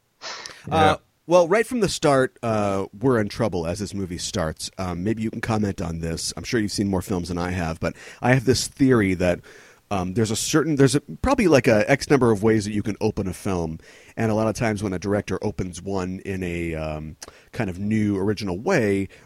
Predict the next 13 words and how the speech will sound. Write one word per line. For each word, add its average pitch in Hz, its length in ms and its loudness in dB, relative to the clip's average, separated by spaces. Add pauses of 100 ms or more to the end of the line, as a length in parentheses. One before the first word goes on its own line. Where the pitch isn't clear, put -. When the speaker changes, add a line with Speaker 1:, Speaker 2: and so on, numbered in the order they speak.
(120)
Speaker 1:
uh, 98 240 -2
we, 107 220 -4
we 107 140 -4
look 120 200 -2
at - 100 -8
that 80 180 -4
and 98 80 -8
go, 90 140 0
"Oh, 95 300 -4
that's - 500 -10
interesting." 95 500 -8
Like, 82 340 -8
um, 87 380 -6